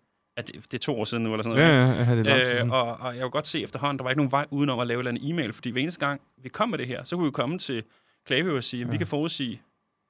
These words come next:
Speaker 1: hvem der vil, eller, men vi har ikke integrationerne, for du må sidde og trykke noget, ikke? Og,
Speaker 2: Mm.
Speaker 1: og vores idé var jo, at når du kan det her, så behøver du ikke selv sende noget, du kan bare få computeren til at sende det,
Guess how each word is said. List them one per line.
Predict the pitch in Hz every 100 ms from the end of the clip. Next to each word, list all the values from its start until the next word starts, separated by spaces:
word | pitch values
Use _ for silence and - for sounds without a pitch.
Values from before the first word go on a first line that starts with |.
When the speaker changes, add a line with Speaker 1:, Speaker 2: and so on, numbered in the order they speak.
| _
Speaker 1:
hvem | 131 131
der | 143
vil, | 113 73
eller, | 135 123
men | 123
vi | 120
har | 147
ikke | 147
integrationerne, | 123 - - 170 143
for | 113
du | 143
må | 151
sidde | 127
og | 135
trykke | - 139 139
noget, | 123 127 151
ikke? | 156
Og, | 123 117
Speaker 2:
Mm. | 104 101
Speaker 1:
og | 110
vores | 139 147
idé | 147 185
var | 139 120
jo, | 135
at | 117 -
når | 113
du |
kan | - 233
det | 226 156
her, | 151
så | -
behøver | 175 156 185 156
du | - 127
ikke | 139
selv | - -
sende | - 147
noget, | 170 113
du |
kan | 117
bare | 127
få | -
computeren | - 120 151 151
til | 120
at | 131
sende | 156
det, | 160